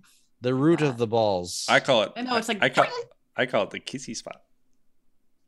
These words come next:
Speaker 1: The kissy spot. That's what. That's it. Yeah, that's your nickname for it, though. It's not a scientific name.
Speaker 2: No, it's called the, um, called the, the ball dick connector.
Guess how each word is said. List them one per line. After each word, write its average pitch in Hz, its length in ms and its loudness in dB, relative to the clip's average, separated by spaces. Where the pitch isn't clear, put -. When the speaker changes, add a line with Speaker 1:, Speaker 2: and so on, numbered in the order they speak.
Speaker 1:
The 87 60 -20
kissy - 380 -12
spot. - 300 -8
That's 113 180 -6
what. 110 180 -4
That's 117 200 -2
it. 107 440 -6
Yeah, 117 140 -2
that's 117 160 -6
your 120 140 -2
nickname 82 300 -4
for - 160 0
it, - 80 -16
though. 60 200 -18
It's - 100 -16
not 104 160 -4
a 87 60 -6
scientific 82 600 -10
name. - 140 -20
Speaker 2:
No, 160 120 -16
it's 214 240 -12
called 233 340 -4
the, 190 340 -10
um, 165 300 -10
called 220 240 -2
the, 202 140 -2
the 196 160 -10
ball 190 300 -2
dick 180 260 -12
connector. 151 640 -14